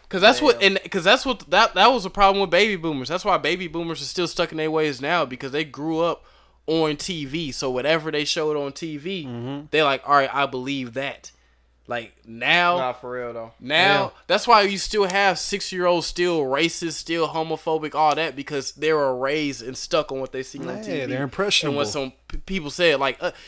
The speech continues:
Speaker 1: it's hard to convince a millennial something when you're like, "Man, shut up, hold up. I just seen through five different sources that you
Speaker 3: Mm-hmm.
Speaker 1: wrong."
Speaker 3: Yep.
Speaker 1: But if you don't have that, you're gonna go back to the old ways. So now this person's gonna say something. It's like, "All right,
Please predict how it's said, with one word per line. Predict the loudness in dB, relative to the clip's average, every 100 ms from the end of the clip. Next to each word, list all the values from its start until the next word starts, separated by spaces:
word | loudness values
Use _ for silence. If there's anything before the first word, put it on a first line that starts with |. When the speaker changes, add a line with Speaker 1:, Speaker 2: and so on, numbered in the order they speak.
| -6 0
Speaker 1:
it's | 0
hard | 2 8 10 10 6
to | -2 -4
convince | -4 -4 0 0 -2
a | -4
millennial | -4 -4 -4 -4 -4 -8
something | -8 -8 -8 -12 -16 _ _ -10
when | -6
you're | -4
like, | -4 -4
"Man, | -6 -4
shut | -2 0 0
up, | 0 -4
hold | -6 -4
up. | -4 -4
I | -4
just | -2 -4 -4
seen | -6 -6 -8 -12 _ _
through | -12
five | -4 4 6 6 4
different | -2 -6 -8
sources | -4 -2 -4 -8 -8
that | -8
you | -6
Speaker 3:
Mm-hmm. | -4
Speaker 1:
wrong." | -2 -4 -4 -10
Speaker 3:
Yep. | -10 -8 -8 -8
Speaker 1:
But | -6 -6
if | -6
you |
don't | -2 0
have | 2 0 0
that, | -2 -2
you're |
gonna | -6 -6
go | -6
back | -6 -8
to | -12
the | -8
old | -8 -6 -6
ways. | -6 -6 -8
So | -10 -10
now | -4 0 0 0
this | -4 -8
person's | -6 -8 -8 -12
gonna | -10
say | -6 -4 -4
something. | -4 -6 -8
It's | -8
like, | -2
"All |
right, | -2 -2